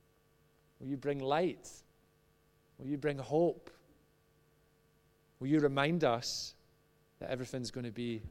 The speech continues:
okay? Amen.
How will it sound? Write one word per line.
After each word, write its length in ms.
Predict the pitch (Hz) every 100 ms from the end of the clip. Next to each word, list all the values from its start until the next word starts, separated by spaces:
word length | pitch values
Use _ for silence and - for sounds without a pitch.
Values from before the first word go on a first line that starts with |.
| -
okay? 400 | 123 - 117 101 - _ - - _ _ _ _ _ _ _ _ _ _ _ _ _ _ _ _ _ _ _ _ _ _ _ - -
Amen. 420 | 107 107 107